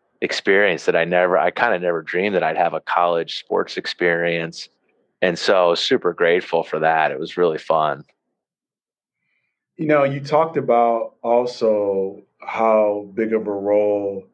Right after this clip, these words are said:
Speaker 2: A A played in your recovery, and in terms of just, you know,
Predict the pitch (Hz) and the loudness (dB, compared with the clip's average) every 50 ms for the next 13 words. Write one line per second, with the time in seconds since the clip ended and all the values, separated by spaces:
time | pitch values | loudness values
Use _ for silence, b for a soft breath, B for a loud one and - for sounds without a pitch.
0 | _ _ _ _ _ _ _ _ _ _ _ - 120 120 120 120 104 110 110 113 | _ _ _ _ _ _ _ _ _ _ _ 2 2 4 4 4 2 2 2 2
1 | 113 110 - - 117 110 110 107 104 101 98 98 98 - 113 107 104 104 101 98 | 0 -2 -2 0 2 2 4 4 2 0 -2 -6 -8 -6 -4 -2 0 0 0 0
2 | 95 92 90 - 117 113 101 95 87 78 76 76 - _ _ _ _ _ _ _ | 0 -2 -2 0 0 0 0 0 -2 -6 -8 -12 -16 _ _ _ _ _ _ _
3 | _ 110 107 104 101 98 98 95 95 95 95 95 95 98 95 95 - 117 107 104 | _ 0 0 2 2 2 2 2 0 0 0 -2 -4 -6 -10 -6 -2 -2 0 0
4 | 101 98 95 101 98 95 95 - - 110 98 98 - - - - B B B B | -2 -2 -4 -4 -4 -4 -4 0 0 0 0 0 -4 -8 -14 -18 B B B B
5 | B B B B B _ 123 110 104 98 101 - - | B B B B B _ 0 2 2 2 0 -2 -6